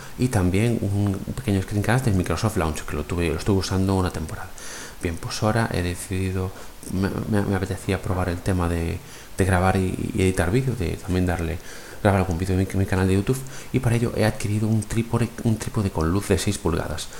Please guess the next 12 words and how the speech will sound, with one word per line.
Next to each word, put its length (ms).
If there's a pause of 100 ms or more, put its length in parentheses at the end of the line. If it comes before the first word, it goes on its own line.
(340)
Va, 240
bien, 280
esto 140
es 60
un 80
producto 400
en 60
Amazon 380 (680)
que 540
tiene 180
un 100
coste 400